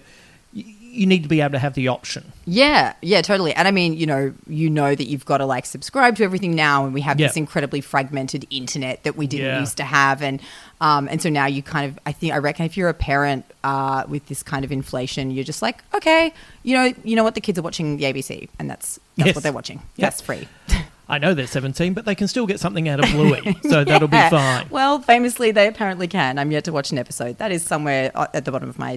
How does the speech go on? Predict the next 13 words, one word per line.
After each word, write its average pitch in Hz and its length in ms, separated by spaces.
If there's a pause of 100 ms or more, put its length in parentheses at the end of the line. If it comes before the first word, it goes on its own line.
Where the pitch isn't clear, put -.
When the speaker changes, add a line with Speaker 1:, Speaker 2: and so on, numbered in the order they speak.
Speaker 2:
to - 140
consume - 400
list. - 200 (480)
Speaker 1:
You 190 100
know 180 140
what? 170 340
Uh, 160 420 (280)
people 165 640
who 147 680
bang 147 260
on 143 120
about 131 300
Bluey 131 520